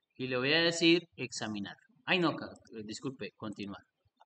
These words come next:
Ya me trajo y me dice, "Mire, es ese solo producto". Entonces vo-, voy a parar allí, aquí, para poder hacer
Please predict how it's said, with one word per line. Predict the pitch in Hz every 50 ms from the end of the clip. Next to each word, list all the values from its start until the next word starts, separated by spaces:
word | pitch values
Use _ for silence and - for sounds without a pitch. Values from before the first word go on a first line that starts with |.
| _ _ _ _ _ _ _ _ _ _ _ _ _ _ _ _ _ _ _ _ _ _ _ _ _ _ _ _ _ _ _ _ _ _ _ _ _ _ _ _ _ -
Ya | 131 135 151 147
me | 165 180 190
trajo | 185 202 190 185 180 190 208 220 240 - - - - - - - - _ _
y | - 151
me | 156 160
dice, | 135 139 139 139 180 170
"Mire, | 190 202 202 196 170 135 - -
es | 139 147 151 147 - - - - _ -
ese | 156 160 160 180 170
solo | 175 175 165 170 170
producto". | 170 151 135 139 143 143 143 143 131 - _ _ _ _ _ _
Entonces | - 151 160 165 160
vo-, | 170 175 180 -
voy | 160 170 175
a | 180 180
parar | 180 175 156 151 151
allí, | 170 180 196 226 254 277 285 - - _ _ _ _ _ - - - - - _ _ -
aquí, | 131 139 143 - 190 214 254 302 - - - - - - - - - _ _ _ _ _ _ _ _ _ _ _
para | - 160 165 160 156 -
poder | 147 151 151 160 180
hacer | 196 208 202 214 214 208 180 139 110